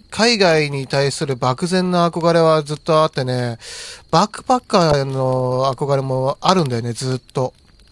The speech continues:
マジコロナ明けたらちょっと、配信しながら旅しようかな。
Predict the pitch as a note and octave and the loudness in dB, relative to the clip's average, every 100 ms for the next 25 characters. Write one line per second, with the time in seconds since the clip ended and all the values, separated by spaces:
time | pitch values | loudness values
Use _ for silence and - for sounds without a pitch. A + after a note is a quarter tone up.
0 | - _ - _ _ _ - - _ _ | -20 _ -20 _ _ _ -20 -20 _ _
1 | _ _ _ _ _ _ _ _ _ _ | _ _ _ _ _ _ _ _ _ _
2 | _ - - - - - - E3 G#3+ G#3 | _ -20 -20 -20 -20 -20 -2 2 2 0
3 | - A3+ G#3 D3 D3+ D3 C3 A#2+ E3+ - | -2 2 4 2 2 0 0 0 -4 -2
4 | C3+ B2 A#2+ - _ - - - - - | -2 -2 -4 -10 _ -20 -20 -20 -20 -20
5 | _ - F3 - A3 - A3+ G#3+ C#3+ D3+ | _ 0 0 2 -2 0 0 2 0 0
6 | C#3+ G#3 - B2+ B2+ A#2 A#2 A2+ | -2 -2 -2 -2 -2 -4 -6 -8